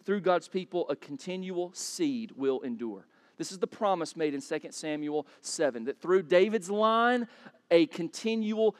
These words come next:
seed will endure.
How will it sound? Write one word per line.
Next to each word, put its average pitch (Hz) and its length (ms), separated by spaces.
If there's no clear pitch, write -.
seed 170 880
will 160 440
endure. 143 480